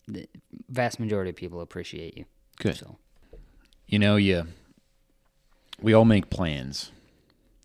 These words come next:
Speaker 2: You know, back, back when we were working together, I had next to no plans back then.
Speaker 1: Yeah.
Speaker 2: Well, I mean, you
Speaker 1: Same. I mean, like I said, I, I had no, uh, no goals, really.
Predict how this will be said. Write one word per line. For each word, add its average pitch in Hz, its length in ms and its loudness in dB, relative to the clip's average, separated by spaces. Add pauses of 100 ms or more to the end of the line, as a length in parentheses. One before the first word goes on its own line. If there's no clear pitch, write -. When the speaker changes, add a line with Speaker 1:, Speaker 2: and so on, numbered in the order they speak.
Speaker 2:
You 120 120 0
know, 120 60 4
back, 143 300 0
back 120 200 2
when 107 100 4
we 104 80 6
were 90 80 4
working 90 280 2
together, 101 400 2 (1500)
I 92 140 -2
had 85 380 -4 (260)
next 98 580 2
to 80 80 -4
no 78 200 -2
plans - 580 -14 (240)
back 76 220 -6
then. 57 340 -10
Speaker 1:
Yeah. 120 280 0 (520)
Speaker 2:
Well, 165 120 8
I - 40 2
mean, 151 100 6
you 170 160 4 (580)
Speaker 1:
Same. 151 320 6 (560)
I 113 60 0
mean, 113 320 4
like 113 160 0
I 113 40 2
said, 107 280 2
I, 101 200 2 (200)
I 104 140 2
had 101 200 0
no, 104 320 2
uh, 92 240 2 (2500)
no 120 200 4
goals, 107 600 4
really. 101 480 2